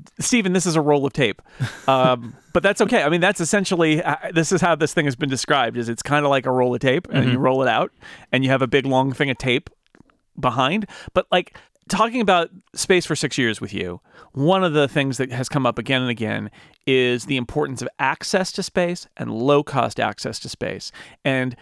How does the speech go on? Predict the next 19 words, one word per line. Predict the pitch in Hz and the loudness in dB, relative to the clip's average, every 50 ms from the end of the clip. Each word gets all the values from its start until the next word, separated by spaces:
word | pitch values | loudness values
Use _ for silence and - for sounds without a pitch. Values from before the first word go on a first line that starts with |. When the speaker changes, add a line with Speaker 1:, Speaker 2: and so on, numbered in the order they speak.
| _ _ _ - | _ _ _ -2
Speaker 1:
access | - 135 165 - - 190 160 | 0 0 0 0 -2 -2 -2
to | - 160 | -2 -6
space | - - - 160 151 151 147 135 - - - - - - - | -8 -4 -2 0 0 0 0 -2 -6 -8 -12 -16 -12 -4 0
by | 135 131 | 0 0
groups | 127 - - 151 156 160 170 - - - | 0 -2 -2 0 0 0 0 -2 -4 -4
that | 151 139 131 | -2 0 0
are | 131 123 | 0 -2
not | 117 120 131 135 139 139 143 151 156 160 - _ _ | -4 -4 -4 0 0 2 2 2 0 0 -2 _ _
necessarily | - 131 131 123 - 135 123 - - 139 131 131 135 139 139 139 135 131 127 120 120 - _ - - _ _ _ _ - - _ - | -4 -2 -2 -2 -2 -4 -2 0 2 2 2 2 2 2 2 2 0 0 0 -2 -4 -8 _ -20 -20 _ _ _ _ -20 -20 _ -4
in | 180 170 160 151 147 147 151 151 139 | 0 2 2 2 2 2 0 -2 -4
the | 131 131 139 139 135 135 135 131 127 117 117 143 | -2 0 2 2 2 2 2 2 0 -2 -4 -2
big | 147 160 143 143 147 135 110 120 120 - _ _ _ - - | 0 2 4 4 2 0 -4 -8 -14 -14 _ _ _ -4 0
uh, | 135 120 117 113 117 | 2 2 2 2 0
government | 113 143 131 123 131 123 120 120 110 107 113 - - - _ - | 0 0 0 0 0 -2 -2 -2 -2 -4 -6 -10 -16 -16 _ -12
space | - - - - 131 117 107 - | -10 -8 -2 0 0 0 0 -2
structure, | - - 107 101 - - 107 107 | -2 -4 -4 -4 -4 -4 -4 -4
whether | 104 104 107 - 110 110 | -2 -2 -2 -2 -2 -2
it's | 107 107 - - | -4 -4 -4 -4
nasa | 117 117 117 123 123 - 143 131 123 127 127 | -2 -2 -2 -2 -2 0 0 2 2 2 0